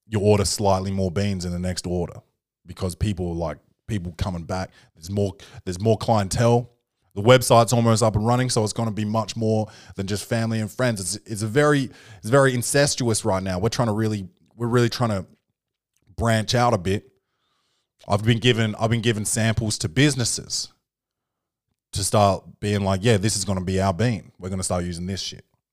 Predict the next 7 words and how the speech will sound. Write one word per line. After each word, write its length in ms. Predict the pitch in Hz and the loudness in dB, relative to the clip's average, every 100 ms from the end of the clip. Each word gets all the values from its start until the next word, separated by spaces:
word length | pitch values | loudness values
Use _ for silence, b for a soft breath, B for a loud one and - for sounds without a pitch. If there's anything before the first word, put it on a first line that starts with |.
| _ _ _ _ _ _ _ _ _ _ _ _ _ _ _ _ _ _ _ _ - - | _ _ _ _ _ _ _ _ _ _ _ _ _ _ _ _ _ _ _ _ -14 -8
So 140 | 95 107 | -2 4
that's 180 | 135 | 4
the 80 | - | 2
bean, 400 | 85 123 127 127 | 0 2 2 0
the 80 | 104 | -2
bean 320 | 87 127 131 | 2 2 2
situation. 720 | 123 127 - 120 120 120 123 | 0 -4 0 2 2 2 -4